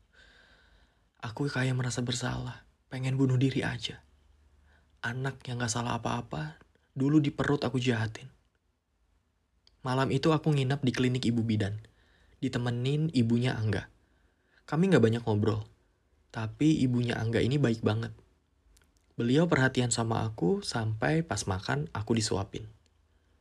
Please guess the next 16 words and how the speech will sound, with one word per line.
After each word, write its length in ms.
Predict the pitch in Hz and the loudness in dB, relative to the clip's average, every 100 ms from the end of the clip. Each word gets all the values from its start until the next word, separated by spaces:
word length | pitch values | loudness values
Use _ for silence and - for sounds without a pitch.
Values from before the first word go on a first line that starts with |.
| _ _ 123 | _ _ 0
Dia 160 | 139 | 2
sama 240 | 160 135 123 | 4 2 2
sekali 320 | 120 113 139 | 4 4 4
nggak 160 | 123 | 2
bahas 320 | 98 101 113 - | 0 0 -2 0
tentang 320 | 104 98 95 | 0 0 -2
kehamilanku 560 | 90 95 101 104 110 131 | -4 -2 0 0 0 -2
selama 320 | - 95 101 | -2 -2 -4
ini. 320 | - 101 113 - _ _ _ - | -4 -8 -10 -16 _ _ _ -4
Dia 240 | 107 117 | -2 0
tahu 400 | 113 104 110 135 | -2 0 0 0
aku 240 | 117 117 | -2 0
lemes 400 | 143 156 156 - | 2 4 2 0
habis 240 | 101 101 107 | -2 -2 -4
lahiran. 400 | 90 98 - - _ _ _ _ _ _ _ _ _ _ _ _ - | -6 -8 -10 -20 _ _ _ _ _ _ _ _ _ _ _ _ -6
Paginya, 640 | 120 139 175 104 - | 0 4 6 4 0